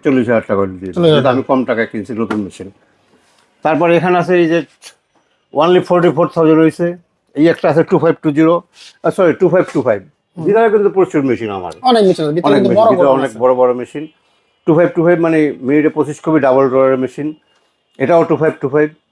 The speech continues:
Speaker 1: তো এখানে আর কত বড় না, তবে বাইরেও আছে।
Speaker 2: আচ্ছা, আচ্ছা।
Speaker 1: আচ্ছা, এইদিকে আছে এই যে অরিজিনাল জাপানি মেশিন, ক্যাননের অফিসিয়াল ভালো মেশিন, এই যে টু জিরো ওয়ান সিক্স জে, রিকো,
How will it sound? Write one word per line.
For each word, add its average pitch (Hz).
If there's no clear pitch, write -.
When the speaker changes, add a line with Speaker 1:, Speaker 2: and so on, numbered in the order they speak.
Speaker 1:
তো 196
এখানে 180
আর 160
কত 151
বড় 139
না, 135
তবে 139
বাইরেও 131
আছে। 139
Speaker 2:
আচ্ছা, -
আচ্ছা। 151
Speaker 1:
আচ্ছা, 151
এইদিকে 151
আছে 147
এই 143
যে 139
অরিজিনাল 135
জাপানি 131
মেশিন, 139
ক্যাননের 143
অফিসিয়াল 131
ভালো 123
মেশিন, 127
এই 117
যে 120
টু 139
জিরো 139
ওয়ান 135
সিক্স 123
জে, 131
রিকো, 135